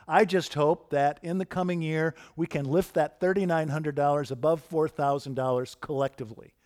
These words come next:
Then we can do what God's calling us to do. Then we can be the church that we're supposed to be. And look, I, I'll admit, I'm not an unbiased proponent of generous charity. I live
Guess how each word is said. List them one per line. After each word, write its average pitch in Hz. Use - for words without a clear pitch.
Then 170
we 185
can 165
do 143
what 139
God's 120
calling 117
us 104
to 107
do. 98
Then 180
we 165
can 156
be 160
the 143
church 139
that 131
we're 131
supposed -
to 131
be. 113
And 190
look, 233
I, 220
I'll 233
admit, 226
I'm 220
not 233
an 214
unbiased 202
proponent 175
of 151
generous 160
charity. 170
I 196
live 214